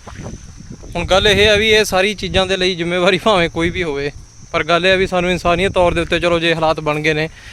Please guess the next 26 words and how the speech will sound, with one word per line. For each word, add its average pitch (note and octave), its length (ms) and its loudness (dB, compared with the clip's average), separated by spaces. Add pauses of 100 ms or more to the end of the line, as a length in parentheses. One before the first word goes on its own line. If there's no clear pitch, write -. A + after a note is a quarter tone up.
(340)
ਮਦਦ F3+ 240 2
ਵਾਸਤੇ G3+ 260 2
ਜ਼ਰੂਰ F3 220 0
ਅੱਗੇ F#3 160 2
ਆਉਣਾ F3+ 160 2
ਚਾਹੀਦਾ। F#3+ 360 0 (500)
ਤੇ E3 300 2 (340)
ਆਹ E3+ 120 4
ਇੱਕ F#3 140 -2
ਤਾਂ F#3 120 2
ਮੈਂ F#3 120 2
ਮੁੰਡੇ F3 200 -2
ਦਾ F#3 100 2
ਨੰਬਰ E3+ 240 -2
ਵੀ F3+ 120 -4
ਪਾਉਣਾ, F3 340 0 (720)
ਇਹਦੇ F3 120 0
ਨਾਲ F#3 80 2
ਸੰਪਰਕ E3+ 380 0
ਕਰ F3 180 2
ਲਿਓ E3+ 220 2 (340)
ਜੇਕਰ E3 260 -2
ਕੋਈ F3 140 -4
ਮਦਦ E3+ 220 0
ਕਰਨਾ E3+ 360 -4
ਚਾਹੁੰਦਾ। F3 300 -4